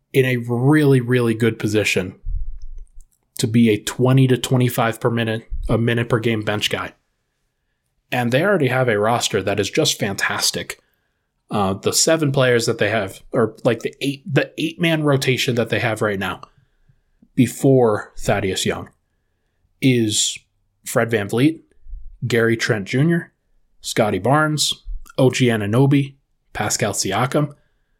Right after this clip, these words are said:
a rookie Delano Banton, who's been a really good point guard for them, Chris Boucher, and Precious Achiuwa.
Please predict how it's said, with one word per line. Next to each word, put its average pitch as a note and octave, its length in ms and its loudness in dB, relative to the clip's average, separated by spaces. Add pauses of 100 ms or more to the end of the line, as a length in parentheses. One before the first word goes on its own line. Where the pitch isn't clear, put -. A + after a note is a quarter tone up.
(300)
a B2 80 4
rookie D3 400 4
Delano B2+ 500 4
Banton, C3 540 0 (160)
who's B2 240 0
been B2+ 180 0
a A#2 100 0
really A#2+ 280 2
good A#2+ 220 -2
point B2+ 200 -4
guard C#3 240 2
for D3 100 -2
them, D3 200 0 (800)
Chris - 260 0
Boucher, C3+ 680 0 (580)
and B2 300 0
Precious B2+ 420 0
Achiuwa. - 440 -4